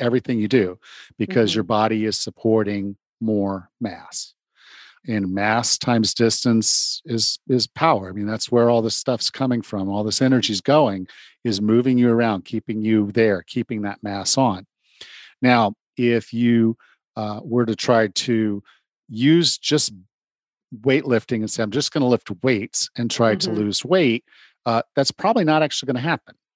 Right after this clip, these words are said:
Speaker 1: So there, there's still, there's still some nutritional things that you have to focus on. The,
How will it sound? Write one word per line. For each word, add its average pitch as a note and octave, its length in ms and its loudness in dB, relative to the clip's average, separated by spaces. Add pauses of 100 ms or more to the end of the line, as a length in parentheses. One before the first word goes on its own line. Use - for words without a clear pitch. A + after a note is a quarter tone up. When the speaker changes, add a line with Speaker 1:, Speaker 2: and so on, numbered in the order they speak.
(280)
Speaker 1:
So - 140 0
there, C#3 160 4
there's C#3+ 280 0
still, E3 540 4 (300)
there's C3+ 180 -4
still E3 280 -2
some - 200 -4
nutritional B2+ 720 0
things A2 440 -2
that - 180 -6
you A#2 80 2
have A2+ 240 -2
to - 80 -14
focus - 560 0
on. F#2+ 340 -10
The, A2 180 -6